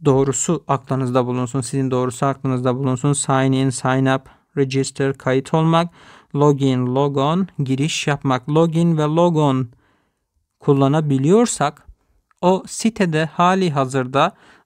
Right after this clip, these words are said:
zaten hesabımız var demektir. Sign in ya da sign up ya da register'da ise henüz hesabımız yok ve kayıt oluyoruz demektir.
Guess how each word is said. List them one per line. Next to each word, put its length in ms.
zaten 440
hesabımız 800
var 280
demektir. 720
Sign 420
in 120
ya 140
da 100
sign 360
up 260
ya 100
da 140
register'da 680
ise 320
henüz 400
hesabımız 600
yok 180
ve 120
kayıt 400
oluyoruz 720
demektir. 720